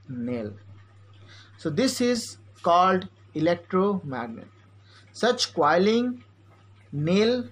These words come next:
or such coiling structure is called electromagnet. We can increase the strength of the electromagnet by increasing the coiling. The number of coilings, if we increase,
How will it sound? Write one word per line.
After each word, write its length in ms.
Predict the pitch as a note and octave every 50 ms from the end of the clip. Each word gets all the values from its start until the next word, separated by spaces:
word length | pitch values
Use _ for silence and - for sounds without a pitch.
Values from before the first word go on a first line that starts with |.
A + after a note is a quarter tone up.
| -
or 120 | - D3 D#3
such 340 | D3+ - A3 A3+ G#3+ - -
coiling 420 | G3+ D#3 D#3 E3+ F3 G3 G3 F#3+ F3+
structure 500 | - - - D#3+ D3+ D3+ - - F#3+ F3
is 240 | D#3+ D#3+ D#3 D3+ -
called 380 | - C#3 C3+ D3 F#3+ A3+ G#3 -
electromagnet. 920 | - C3+ C3+ C3 - - E3+ G3 A3+ A3 F#3+ C3 G#2+ G#2 G#2+ G#2+ G#2 - _ - - _ _ _ _ _ _ - - - _ - - - - - - - - - -
We 120 | D#3+ F#3+
can 220 | F#3 A3+ A3 G#3 G#3
increase 480 | A3 G#3 G3+ - G#3 A#3 B3+ B3+ G#3
the 180 | F#3+ A#3 G#3 G3
strength 520 | F#3 - - - - G3+ G#3+ A#3 A#3+ A3+ A#3 - -
of 220 | C#3+ E3 F3 E3+ D#3
the 100 | E3 E3
electromagnet 920 | E3 E3 E3 D#3+ E3 - G3 G3 F#3+ F3+ E3+ E3 D#3+ D#3+ E3 F3+ F3+ E3
by 160 | D#3 D#3 D3+
increasing 600 | D3+ D3+ D3 D3 D3 D3 D3+ C#3+ D#3+ E3+ E3+ D#3+
the 380 | C#3+ C#3+ D3+ F#3 A3+ C4+ E4 - - - - - - _ - - - -
coiling. 420 | D#3 D3 C#3 C3+ B2+ A2 - - - _ -
The 100 | C3 B2+
number 340 | C3 C3 C3 D#3+ D#3+ F3 F#3+
of 180 | G3 F#3+ G3
coilings, 460 | - D#3 D3 D3+ D#3 E3+ F#3+ F#3 -
if 140 | F#3 D#3 -
we 80 | D#3+ D#3
increase, 640 | D#3 D#3 D3 - - D3+ D#3 E3+ G#3 B3+ B3 B3